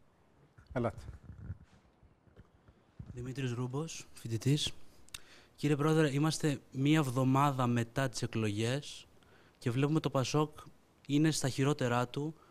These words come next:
Speaker 2: μετά από δεκαετίες. Βρίσκεται σ-, περίπου στο πέντε τοις εκατό, σωστά;
Speaker 1: Τέσσερα κόμμα επτά.
Speaker 2: Τέσσερα κόμμα επτά. Ε, πιστεύω ότι δεν έχει γίνει ειλικρινής αυτοκριτική.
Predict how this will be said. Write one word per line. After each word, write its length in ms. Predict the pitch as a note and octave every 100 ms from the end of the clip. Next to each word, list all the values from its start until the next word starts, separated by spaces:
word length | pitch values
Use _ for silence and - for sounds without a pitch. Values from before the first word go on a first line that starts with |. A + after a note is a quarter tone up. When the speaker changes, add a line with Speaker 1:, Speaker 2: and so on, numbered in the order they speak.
| -
Speaker 2:
μετά 160 | B2 D3
από 120 | C#3+
δεκαετίες. 640 | C#3 B2+ B2 B2+ A2+ - -
Βρίσκεται 340 | A#2+ C#3 D#3
σ-, 100 | D3 - -
περίπου 220 | C#3 C#3
στο 100 | C#3
πέντε 140 | D3
τοις 100 | C3
εκατό, 260 | B2+ B2 A2+
σωστά; 400 | G#2+ - C3 G#2+ -
Speaker 1:
Τέσσερα 400 | - B2+ - A2
κόμμα 240 | G#2 A2+ G#2
επτά. 260 | F#2 - D#2
Speaker 2:
Τέσσερα 260 | - C#3 C#3
κόμμα 160 | B2
επτά. 260 | A#2 A2+ G2+ _ _ - - - _ - - - - - - _ _ -
Ε, 380 | C3 C3+ B2+ A#2+ - -
πιστεύω 340 | - C#3+ E3+ F3
ότι 160 | -
δεν 200 | D#3 E3+
έχει 200 | F#3 F#3
γίνει 360 | D3 C#3 C3+ B2+
ειλικρινής 760 | C3 B2+ A#2+ A#2+ A#2 A#2+ A#2 -
αυτοκριτική. 760 | A#2+ - A#2 A2 A2+ G2+ A2